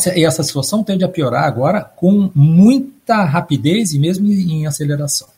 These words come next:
O terceiro ponto, vamos dizer, o terceiro ponto, né? A primeira questão da fome, a segunda questão do clima, né?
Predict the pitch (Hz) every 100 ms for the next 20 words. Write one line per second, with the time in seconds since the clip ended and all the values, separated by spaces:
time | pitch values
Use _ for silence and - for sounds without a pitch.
0 | _ - 262 311 294 254 185 139 131 175
1 | 139 131 117 110 208 208 233 - - 110
2 | 185 214 220 240 208 170 - 139 117 -
3 | 180 196 151 143 160 208 185 147 - 135
4 | 123 143 120 147 165 175 196 226 254 -
5 | - 120 165